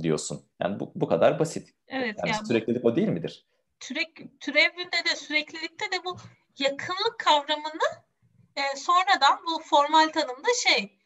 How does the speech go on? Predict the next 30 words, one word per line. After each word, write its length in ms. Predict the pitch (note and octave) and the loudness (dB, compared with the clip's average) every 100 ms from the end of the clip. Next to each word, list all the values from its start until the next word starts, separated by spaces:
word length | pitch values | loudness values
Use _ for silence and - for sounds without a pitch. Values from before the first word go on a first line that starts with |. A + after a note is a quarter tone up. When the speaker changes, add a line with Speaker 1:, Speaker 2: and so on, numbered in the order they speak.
| _ | _
Speaker 2:
eşitsizliklerle 1040 | C4+ C#4 D#4 D4+ C#4+ D4 D4 - C#4 B3+ A#3+ | -6 -4 -2 -4 -10 -12 -10 2 4 4 2
falan 360 | C#4+ C4 B3 | 0 4 4
filan 420 | B3+ D4 A3+ A3 G#3+ | 2 0 2 0 -4
gibi 240 | G3+ G3+ - _ _ _ - | -6 -6 -10 _ _ _ -4
birazcık 480 | B3+ A3+ A#3 - - | 0 0 -2 -12 -14
Speaker 1:
Hı 40 | |
hı. 180 | A#2 A#2+ | -12 -10
Speaker 2:
kulağımızı 420 | B2+ D#4+ D#4 D#4+ | -2 0 0 0
diğer 220 | D4 D#4 | 4 4
taraftan 400 | - C#4+ D#4+ C4+ | 6 2 2 -2
tutarak 640 | C4+ C#4 E4+ D4 - _ - | -2 -2 2 2 -2 _ -8
tanımlamışız. 840 | C#4 C4 C4 C4 C4+ - C5+ - _ _ _ - | -6 -2 -2 -2 -4 -6 -8 -10 _ _ _ -4
Ama 100 | G4 G4 | 0 4
başta 340 | F#4+ F#4 G4+ | 4 4 -2
hani 160 | D#4+ C#4+ | -4 -4
böyle 140 | D4 D4 D4 | -6 -4 -4
yakın 360 | E4 - F4 | -6 -4 -4
deyince 340 | B3 G3 G3 - | -2 -4 -4 -10
böyle 140 | E4+ E4+ - - _ - | -14 -14 -20 -20 _ -8
yakın 300 | E4+ E4+ G4+ | -8 -6 -6
ne 200 | E4+ A3+ | -4 -6
demek? 240 | E4 A4 | -8 -12
İşte 180 | - - | -12 -8
aralarında 540 | G#4 G4+ D#4+ C#4+ F4 | -6 -4 -2 -2 -2
sonsuz 460 | G4+ G4+ F4+ F4 - | -4 -2 -4 -8 -10
küçük 260 | D#4+ - | -8 -8
bir 100 | C#4+ | -10
şey 280 | - C4+ A#3 | 0 2 4
var 200 | G#3 G3 | 2 -2
demek. 300 | F#3 E3+ F#3+ | -4 -12 -14